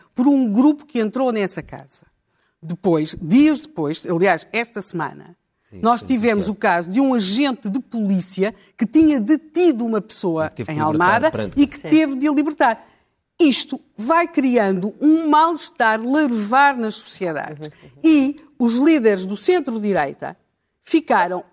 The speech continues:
Speaker 1: anos a falar de dinheiro. Só falavam de dinheiro.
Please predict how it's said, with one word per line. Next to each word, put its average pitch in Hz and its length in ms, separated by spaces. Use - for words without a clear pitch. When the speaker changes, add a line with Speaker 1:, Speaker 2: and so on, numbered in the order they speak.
Speaker 1:
anos 320 720
a 277 60
falar 269 420
de 285 160
dinheiro. 277 800
Só 370 300
falavam 285 760
de 277 300
dinheiro. 262 580